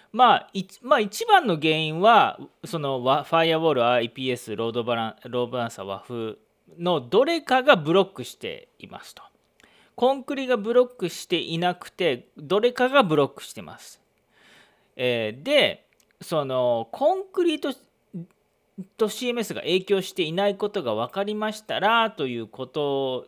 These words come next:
十分とおっしゃっていたんですが、ちょっとですね、その前面のサービスがなんでエラー表示をしたのかっていう原因ですね。その詳細がないと影響していない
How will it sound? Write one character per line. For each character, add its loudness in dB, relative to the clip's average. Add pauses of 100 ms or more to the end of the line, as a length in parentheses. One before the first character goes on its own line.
十 0
分 -6
と -6
お -4
っ -6
し -6
ゃ 0
っ -6
て -12
い -10
た 0
ん -10
で -12
す -20 (100)
が、 4 (720)
ち 0
ょ 4
っ -6
と 0
で -2
す -12
ね、 -4
そ -10
の -2
前 -2
面 -2
の -4
サ 0
ー 0
ビ -6
ス -10
が 4
な -2
ん -4
で 0
エ 0
ラ 6
ー 0
表 2
示 -4
を -2
し -12
た -2
の -8
か -8
っ -14 (160)
て -8
い -8
う -2 (200)
原 0
因 -8
で -6
す -14
ね。 -6 (540)
そ -4
の 0
詳 -2
細 0
が -2
な -2
い -4
と 2
影 0
響 0
し -12
て -12
い -8
な 0
い -2